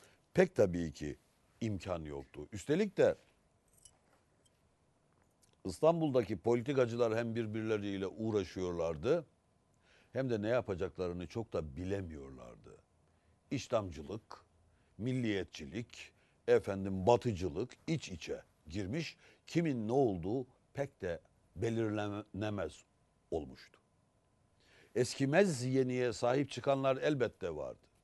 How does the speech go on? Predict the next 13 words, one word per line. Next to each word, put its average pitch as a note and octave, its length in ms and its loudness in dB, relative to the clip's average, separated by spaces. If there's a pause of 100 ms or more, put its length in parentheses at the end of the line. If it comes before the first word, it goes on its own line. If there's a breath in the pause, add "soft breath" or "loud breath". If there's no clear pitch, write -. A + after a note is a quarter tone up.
(300)
Mehmet G2 340 -4
Akif F#2 420 -4
gibi D2+ 240 -14
düşünen, F2+ 480 -8 (800 soft breath)
e, F2 260 0 (260)
Said F#2+ 300 -2
Nursi F#2+ 340 -6
gibi E2+ 260 -6
düşünen F#2 500 -6
insanlar E2+ 640 -8
elbette D#2 460 -6
vardı C#2 380 -10
ama F#2+ 280 -4